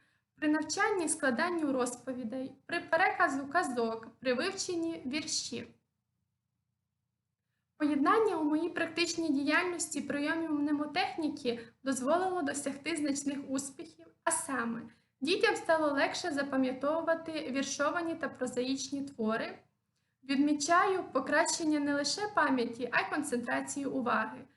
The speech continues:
Мовлення стало більш емоційно забарвленим, значно збагатився словниковий запас. Діти легше та ясніше висловлюють, е, пояснюють свої думки,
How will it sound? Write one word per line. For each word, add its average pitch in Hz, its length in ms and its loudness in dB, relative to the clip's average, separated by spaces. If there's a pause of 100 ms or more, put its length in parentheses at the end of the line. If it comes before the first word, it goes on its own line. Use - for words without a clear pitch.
(240)
Мовлення 349 480 4
стало 311 360 2
більш 302 400 -2
емоційно 294 580 0
забарвленим, 302 840 0 (100)
значно 339 500 0
збагатився 277 680 -4
словниковий 247 720 -2
запас. - 640 -6 (800)
Діти 339 320 2
легше 330 380 2
та - 100 -2
ясніше 285 560 0
висловлюють, 294 960 -2
е, 269 260 -2
пояснюють 302 640 0
свої 269 280 0
думки, 269 580 -2